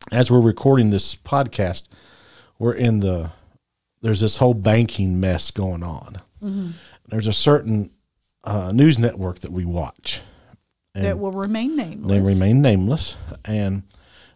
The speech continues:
Speaker 1: they've been pounding this banking story.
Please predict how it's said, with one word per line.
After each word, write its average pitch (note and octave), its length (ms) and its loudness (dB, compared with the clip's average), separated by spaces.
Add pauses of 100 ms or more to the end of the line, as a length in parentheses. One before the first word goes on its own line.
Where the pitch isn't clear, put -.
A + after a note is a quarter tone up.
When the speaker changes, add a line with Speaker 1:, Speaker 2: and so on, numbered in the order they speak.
Speaker 1:
they've D3 240 -2
been F#2+ 220 -4
pounding D3 760 -2
this F2 220 -10
banking G#2 580 2
story. - 460 -10